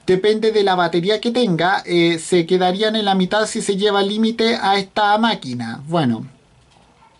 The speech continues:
Bueno, en cualquier caso, según la mismísima, eh, compañía automovilística especialista en autos, eh, en máquin-,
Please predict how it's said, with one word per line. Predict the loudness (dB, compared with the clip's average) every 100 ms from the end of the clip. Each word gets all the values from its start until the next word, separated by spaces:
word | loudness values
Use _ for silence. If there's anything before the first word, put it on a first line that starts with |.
| -20 -20 -20 -4
Bueno, | 0 2
en | 2
cualquier | 2 0 2 0 0
caso, | 0 -2 -2
según | -2 2 2
la | 2
mismísima, | 2 2 2 0 4 4 4 0 0
eh, | 2 4 2
compañía | 0 -2 0 0 0 0 0
automovilística | 0 0 0 2 2 0 -2 -2 0
especialista | 0 0 0 0 0
en | 0
autos, | 0 0 -2 -2 -2
eh, | 2 2 2
en | 0 2
máquin-, | 0 -2 -4 -4